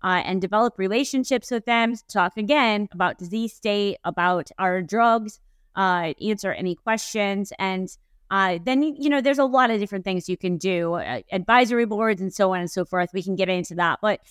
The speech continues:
in a nutshell, you're out there and you're a conduit of information back and forth with that K O L.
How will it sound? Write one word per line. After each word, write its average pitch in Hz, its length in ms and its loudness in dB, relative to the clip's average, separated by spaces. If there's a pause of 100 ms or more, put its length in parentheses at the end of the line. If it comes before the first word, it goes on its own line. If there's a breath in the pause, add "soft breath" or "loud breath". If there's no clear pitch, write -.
(120)
in 339 140 2
a 339 80 4
nutshell, 214 540 2
you're 190 240 -2
out 214 240 0
there 220 160 2
and 190 160 0
you're 185 100 0
a 180 40 -4
conduit 202 680 0
of 175 140 -4
information 180 1040 -4
back 247 320 2 (140)
and 208 280 -2
forth 170 480 -4
with 180 420 -2
that 175 320 2
K 165 240 -2
O 156 80 -4
L. - 60 -12